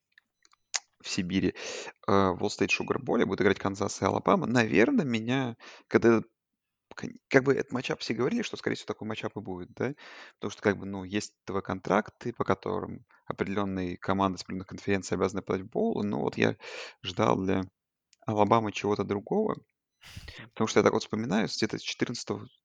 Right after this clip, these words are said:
с тринадцатого года они же не, в боуле играли всего лишь один раз. Я очень хорошо этот боул помню, этот "Цитрус Боул"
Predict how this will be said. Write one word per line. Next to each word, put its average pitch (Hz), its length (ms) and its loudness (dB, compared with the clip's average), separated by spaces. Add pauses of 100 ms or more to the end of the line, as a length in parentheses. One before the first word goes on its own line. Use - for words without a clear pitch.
с - 140 -10
тринадцатого 113 540 -2
года 107 300 -2
они 95 180 0
же 98 120 -6
не, 98 120 -4 (460)
в 95 120 -10
боуле 110 320 4
играли 104 220 6
всего 101 180 -2
лишь 98 140 -4
один 98 160 0
раз. - 300 2 (100)
Я 113 140 4
очень - 140 -2
хорошо - 320 0
этот 90 180 -4
боул 82 420 -2
помню, 107 340 -2
этот - 180 -12
"Цитрус 101 360 0
Боул" 127 400 -2